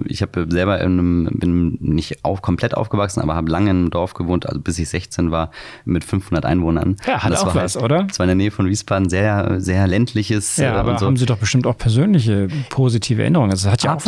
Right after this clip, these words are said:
Speaker 1: Absolut,
Speaker 2: Ja.
Speaker 1: absolut. Aber es ist genauso, mit den Chancen ist es dann, also
Speaker 2: Ja.
Speaker 1: Ich sag mal so, wohlfühlen kann man sich da natürlich auch total hundert Prozent. Aber es ist halt eben genauso dieses Ding, dieser, diese Chancen, Möglichkeiten, das ist halt natürlich das, was, was in der Stadt dann schon mal eine ganz andere Spur
Speaker 2: Ja,
Speaker 1: ist.
Speaker 2: mir geht's immer so, wenn wir jetzt mal eine Woche im Urlaub sind, dann fahren wir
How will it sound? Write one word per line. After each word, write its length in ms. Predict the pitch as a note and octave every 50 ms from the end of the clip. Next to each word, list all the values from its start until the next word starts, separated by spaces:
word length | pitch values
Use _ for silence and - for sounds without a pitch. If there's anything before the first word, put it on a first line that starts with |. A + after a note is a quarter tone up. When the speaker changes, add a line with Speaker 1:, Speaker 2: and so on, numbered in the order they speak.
| F#3+ C#3 - -
Speaker 1:
Absolut, 380 | C#3+ C#3+ D3+ D#3 C3 G2 -
Speaker 2:
Ja. 120 | C3 A#2 G2
Speaker 1:
absolut. 460 | A2 B2+ - - - D3 C#3+ B2 G2+
Aber 160 | - - G2+ A2
es 120 | G#2 -
ist 120 | B2 -
genauso, 460 | - A2 G#2 G#2+ C3+ D#3+ D3+ D#3 E3 E3
mit 140 | C3+ A2+
den 100 | A#2 G#2+
Chancen 500 | G#2+ - - A2+ B2 E3 F3+ - - G3
ist 140 | F#3 - C3
es 100 | C#3 C3
dann, 300 | - A#2+ A#2+ A#2+ B2 A#2+
also 300 | - - A2+ A2 G#2+ G#2+ G#2+
Speaker 2:
Ja. 140 | G#2 G2 - - - - - _ _ - - - - - - -
Speaker 1:
Ich 120 | - B2 F#2+
sag 120 | G#2 G#2+
mal 120 | G#2+ A2 F#2+
so, 220 | F#2+ F#2+ F2 D#2+
wohlfühlen 520 | F#2 A#2+ E3 G#3 - - C#3 A#2+ G2 E2
kann 120 | - - A2
man 100 | F#2+ F2
sich 100 | F2 E2
da 80 | -
natürlich 840 | D#2+ D#2 D2+ D2 - - - B2+ C#3 D#3+ B2+ - - - - - - - - - - _ _
auch 180 | - A2+ A2 -
total 760 | - - - G#2+ - - - - C#3 C#3 C#3+ C#3 C3 - - - - _ -
hundert 280 | - - C3+ A#2 A2+
Prozent. 480 | - - F#2+ - - C3+ G#2 - - - - - - - - - -
Aber 160 | - - F2+ F#2
es 80 | F#2+
ist 140 | A2+ A#2+ -
halt 120 | C3+ A#2+
eben 180 | A#2 G#2+ A2 G#2+
genauso 360 | G#2 A2+ B2+ D3 D3+ C3+ C#3
dieses 400 | C3 A2+ A2+ A2+ A2 A2 - -
Ding, 180 | - A2 A#2+ A#2
dieser, 280 | G#2+ G2+ G2 G2 F#2+ -
diese 300 | - G2 F#2 F2+ F#2 F#2
Chancen, 560 | - - - A#2+ C#3 D#3+ E3 - - C3+ B2+
Möglichkeiten, 800 | A#2+ B2+ D3+ D#3+ - C3 C3 - - - B2 A#2 B2 B2 - -
das 160 | - G#2 -
ist 140 | A2 - -
halt 140 | A2 F#2+
natürlich 240 | G2 F#2+ - G#2 F#2
das, 160 | - F2 F2
was, 140 | - F2 -
was 260 | E2+ E2 D#2+ F2 -
in 80 | - F2
der 80 | D#2+ D#2+
Stadt 220 | - - D#2 -
dann 120 | F2 E2
schon 100 | - F2+
mal 80 | E2+ D#2+
eine 120 | D#2 D2
ganz 180 | D2 D#2+ E2 -
andere 340 | - - F2+ F2 D2+ D2+ D2
Spur 200 | - - - C#3
Speaker 2:
Ja, 60 | C3
Speaker 1:
ist. 100 | C3 C3+
Speaker 2:
mir 120 | D3 F3
geht's 160 | G#3 G#3+ F#3 -
immer 140 | C#3+ D3
so, 160 | C3+ C3+ C3 B2
wenn 140 | C3+ C3+
wir 80 | C3 C#3
jetzt 180 | B2 B2 - -
mal 140 | C3 B2
eine 180 | A#2+ A2+ A#2 G#2
Woche 180 | B2 B2 - D3+
im 140 | B2 B2
Urlaub 240 | B2+ C#3+ D3 D3 A#2+
sind, 380 | G2 - - G#2+ F2+ F2+ F2+ -
dann 160 | - F#2+ F#2+
fahren 220 | F#2+ - A#2 A2 G#2
wir 80 | G#2+